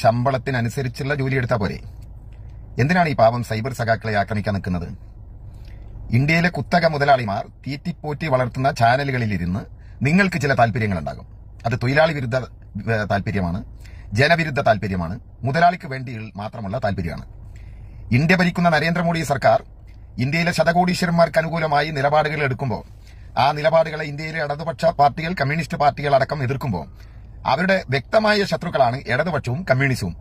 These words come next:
അത് എക്കാലത്തും അങ്ങനെയാണ്. അപ്പൊ അവർക്കെതിരെയുള്ള കള്ളപ്രചരണങ്ങൾ വ്യാപകമായി നടത്തുക എന്നുള്ളത് നിങ്ങൾക്ക് ശമ്പളം തരുന്ന മുതലാളിമാരുടെ ഉദ്ദേശമാണ്. ആ ശമ്പളവും കൈപ്പറ്റി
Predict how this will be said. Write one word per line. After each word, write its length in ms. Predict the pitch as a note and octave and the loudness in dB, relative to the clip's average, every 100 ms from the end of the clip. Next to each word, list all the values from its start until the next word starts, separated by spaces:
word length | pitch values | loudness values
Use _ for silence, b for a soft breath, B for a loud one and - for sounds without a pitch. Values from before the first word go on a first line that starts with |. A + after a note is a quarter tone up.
| - | -6
അത് 80 | E3 | -4
എക്കാലത്തും 420 | - G3+ E3 D3 | 0 2 2 2
അങ്ങനെയാണ്. 460 | A#2 A2 E2+ - - - b b b - | 0 0 -2 -6 -16 -20 b b b 2
അപ്പൊ 140 | E3 | 4
അവർക്കെതിരെയുള്ള 520 | D#3+ G#3+ A3+ G#3+ G#3+ | 2 2 0 2 2
കള്ളപ്രചരണങ്ങൾ 720 | G3+ E3+ E3 F3 D#3 D3 D3 F3+ | 2 4 2 0 0 -2 -2 0
വ്യാപകമായി 600 | D3 D#3+ F#3+ G3 F3 E3 | 4 4 4 2 2 4
നടത്തുക 360 | C3+ C#3 D#3 | 2 0 -2
എന്നുള്ളത് 440 | C#3 A2+ A2+ D3 - b b F#2+ | -2 -2 -2 -4 -10 b b 0
നിങ്ങൾക്ക് 520 | A2+ D3 F#3 F3+ G3 | 2 4 4 4 4
ശമ്പളം 480 | F3 E3+ G3 F#3+ F3 | 4 4 2 2 0
തരുന്ന 380 | D#3 D#3+ F#3+ - b - | -2 -2 -4 -6 b -6
മുതലാളിമാരുടെ 640 | D3+ F3 F#3 F3+ D3+ D#3 | -2 4 6 6 2 -2
ഉദ്ദേശമാണ്. 440 | E3+ D3 E3 G2 - - - b b b b | -2 -4 -4 -6 -10 -18 -20 b b b b
ആ 140 | D3+ G3 | 2 2
ശമ്പളവും 480 | F#3+ G#3 A#3+ A3+ | 0 0 0 0
കൈപ്പറ്റി 440 | G3 F3+ F3 F#3 | -2 -4 -6 -6